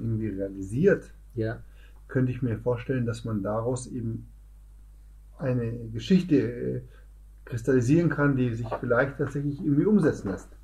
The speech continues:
Speaker 2: Ja, also vor allem, weil man kann's ja dann auf alle möglichen von diesen, diese ganze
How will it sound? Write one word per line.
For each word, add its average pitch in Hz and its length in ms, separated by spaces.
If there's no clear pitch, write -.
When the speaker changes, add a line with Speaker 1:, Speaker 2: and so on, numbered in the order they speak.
Speaker 2:
Ja, 135 220
also 135 200
vor 127 140
allem, 123 100
weil 123 120
man 120 180
kann's 127 220
ja 131 80
dann 113 140
auf 117 280
alle 117 220
möglichen 123 640
von 113 180
diesen, 107 280
diese 110 200
ganze 123 360